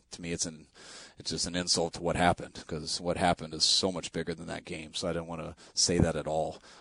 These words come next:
Um, but then after we won, to be able to tell the guys that C J said that, 'cause our guys know C J very well, who he is and what he's about. They care about him a lot. So when it, when I told him that, they know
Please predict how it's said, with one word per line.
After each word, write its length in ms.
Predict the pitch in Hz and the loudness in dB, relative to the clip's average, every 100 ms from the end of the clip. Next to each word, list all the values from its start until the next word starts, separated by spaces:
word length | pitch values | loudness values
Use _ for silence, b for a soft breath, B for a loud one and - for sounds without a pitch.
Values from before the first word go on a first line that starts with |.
| b | b
Um, 380 | 82 78 78 78 | -4 -2 -4 -4
but 140 | 82 | -4
then 160 | 78 80 | -4 -2
after 240 | 80 - | -2 -2
we 60 | 82 | -6
won, 300 | 80 85 82 | -2 -2 -2
to 60 | 80 | -2
be 140 | 90 | 2
able 140 | 92 | 2
to 80 | 80 | 2
tell 240 | - 98 90 | 2 2 2
the 80 | |
guys 300 | 87 80 78 | 0 0 0
that 140 | 82 78 | -4 -4
C 200 | - 82 | -4 -4
J 160 | - | -2
said 240 | 78 - 78 | -2 0 0
that, 280 | 78 76 - | 0 -2 -4
'cause 300 | 80 78 - B B - | -8 -6 -6 B B -4
our 100 | 95 | 2
guys 280 | 90 76 | 4 2
know 180 | 90 87 | 0 0
C 240 | 80 95 85 | 2 2 2
J 180 | 82 | 0
very 340 | 76 82 87 85 | 0 2 2 2
well, 320 | 85 85 80 | 2 2 2
who 200 | - 92 | 0 0
he 140 | 85 | 2
is 180 | 87 85 | 2 2
and 80 | 85 | -2
what 100 | 87 | -4
he's 140 | 82 | -4
about. 420 | 82 90 90 92 - | -2 4 6 4 0
They 100 | 85 | -4
care 280 | - 90 | 0 2
about 240 | 92 90 87 | 4 4 2
him 100 | 87 | 0
a 80 | 85 | 0
lot. 300 | 87 92 - | 4 4 4
So 140 | - | 0
when 140 | 92 90 | -2 -6
it, 100 | 95 | -6
when 100 | 90 | -4
I 100 | 87 | -4
told 300 | - 104 95 | 0 2 2
him 80 | |
that, 220 | 87 87 87 | 0 0 0
they 100 | 92 | -2
know 340 | 85 85 80 | -2 -6 -8